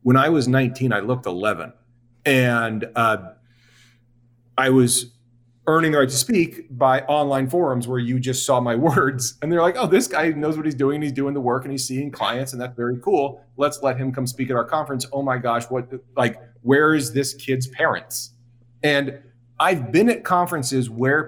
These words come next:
people asked if I was the child of a presenter. That's happened to me. Uh, it happened actually the year that Robert Otto bought the I M D H A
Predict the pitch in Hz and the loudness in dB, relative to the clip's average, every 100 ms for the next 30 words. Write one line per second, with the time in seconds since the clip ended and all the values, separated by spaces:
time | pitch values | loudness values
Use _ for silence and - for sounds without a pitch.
0 | - 151 131 151 - 113 123 110 - - | -6 -14 -10 -12 -6 0 0 0 -4 -12
1 | - _ _ _ 151 143 - 127 131 127 | -20 _ _ _ 0 0 2 2 2 2
2 | 123 120 - - 110 117 117 - 107 101 | -2 -6 -6 -2 -2 -2 -6 -10 -12 -12
3 | - 101 92 87 - _ _ _ - 123 | -12 -12 -12 -14 -20 _ _ _ -4 -2
4 | - 180 185 202 190 185 170 208 127 131 | 0 -2 -2 -2 -2 0 2 4 4 0
5 | 131 - _ _ _ - 143 139 135 131 | -2 -8 _ _ _ 0 2 4 2 0
6 | 165 214 208 180 156 165 165 151 127 - | 0 -2 -2 -4 -2 -2 -4 -8 -10 -18
7 | _ 123 143 139 180 220 208 170 147 151 | _ -2 0 0 0 -2 -2 -2 2 2
8 | 170 139 147 147 127 135 135 131 139 127 | 0 0 2 2 2 2 2 0 -2 0
9 | 131 127 123 113 113 87 | 0 0 0 -2 -4 -8